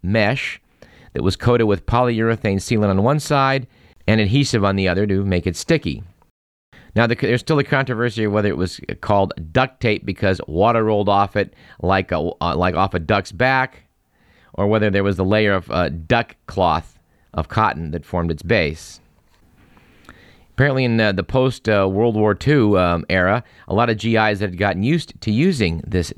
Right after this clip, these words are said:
duct tape continue to use it around the house, and it's, you know, been a fixture ever since. Now, there's t-,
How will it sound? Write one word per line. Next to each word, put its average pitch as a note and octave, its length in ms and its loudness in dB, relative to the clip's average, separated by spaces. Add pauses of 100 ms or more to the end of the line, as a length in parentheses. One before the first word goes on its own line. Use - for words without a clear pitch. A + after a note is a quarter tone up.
duct F2 260 0
tape F#2 340 0 (300)
continue A#2+ 300 4
to A#2 40 2
use A2 220 4
it G#2+ 80 0
around G2+ 340 0
the G2 80 0
house, F#2+ 420 -2
and A#2+ 80 -4
it's, G#2+ 220 -4
you C#3+ 60 -2
know, G#2 100 2
been G2+ 160 0
a G2 80 2
fixture - 480 -2 (120)
ever E2 320 0
since. - 460 -2
Now, G#2 220 0
there's G#2 200 -4
t-, - 120 -12